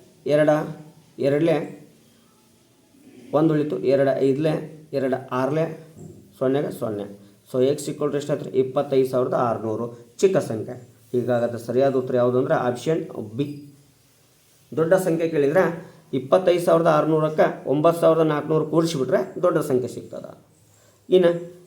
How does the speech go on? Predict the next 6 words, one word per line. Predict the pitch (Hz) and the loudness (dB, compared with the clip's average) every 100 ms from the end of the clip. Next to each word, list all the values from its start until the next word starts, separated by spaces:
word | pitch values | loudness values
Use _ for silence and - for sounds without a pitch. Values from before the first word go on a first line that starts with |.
| - | -2
ಐವತ್ತೆಂಟನೇ | 147 165 160 160 147 139 139 135 | 4 4 4 2 0 2 2 0
ಪ್ರಶ್ನೆ. | 131 117 - 123 - - - _ _ _ _ _ _ _ _ - | -2 -8 -8 -10 -10 -20 -20 _ _ _ _ _ _ _ _ -8
ಹನ್ನೆರಡು, | 131 143 170 156 110 95 - - - _ _ _ 127 | 0 4 6 6 0 -4 -12 -20 -20 _ _ _ -8
ಹದಿನೈದು, | 123 139 165 147 175 - - | -4 4 4 4 -2 -10 -8
ಹದಿನೆಂಟರ | 123 123 139 139 151 | -6 -2 0 0 2
ಲಸ. | 160 143 - | 4 2 2